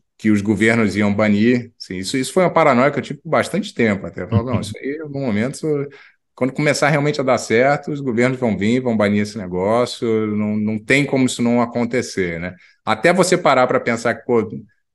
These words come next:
na verdade, quando isso acontecer, vai ser bom, né? Primeiro, porque tá validando <laughs> Bitcoin. E segundo, é que não dá pra acontecer mais. É uma, uma tecnologia global, assim, eles teriam que parar a internet, a internet teria que parar de funcionar,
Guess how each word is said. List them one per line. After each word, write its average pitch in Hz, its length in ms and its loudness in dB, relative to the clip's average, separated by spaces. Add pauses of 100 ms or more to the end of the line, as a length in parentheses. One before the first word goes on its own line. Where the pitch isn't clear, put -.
(160)
na 107 120 -4
verdade, 131 260 2
quando 143 140 -2
isso 139 100 -6
acontecer, 127 260 -2
vai 135 120 2
ser 131 140 0
bom, 117 320 2
né? 104 140 0
Primeiro, 104 400 0
porque - 140 -12
tá 95 120 -4
validando 98 560 -2
<laughs> - 40 -20
Bitcoin. 117 480 -2 (300)
E 165 60 -4
segundo, 175 280 0
é - 20 2
que - 80 -6
não 370 120 2
dá 175 200 4
pra 151 100 0
acontecer 107 420 -2
mais. 90 340 -2
É 90 60 -2
uma, 123 360 0
uma 123 220 0
tecnologia 139 500 0
global, 127 480 4
assim, 120 160 -2
eles 101 160 -8
teriam 131 180 -2
que - 80 -12
parar 139 200 2
a 151 40 4
internet, 117 580 2
a - 20 -8
internet 107 320 -6
teria 113 160 -2
que 113 80 -10
parar 104 200 0
de 104 100 -6
funcionar, 104 680 -6